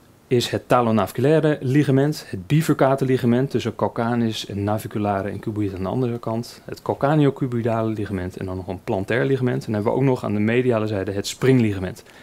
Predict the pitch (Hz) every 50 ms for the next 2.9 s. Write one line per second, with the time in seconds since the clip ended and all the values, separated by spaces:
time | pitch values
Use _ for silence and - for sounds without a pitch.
0 | - - - - 120 117 156 165 - 139 143 160 156 - 143 127 113 98 98 101
1 | 104 123 151 160 - - - - - - - - - - 117 117 117 117 120 139
2 | 135 - 127 113 113 120 131 135 131 127 120 120 113 - - 101 107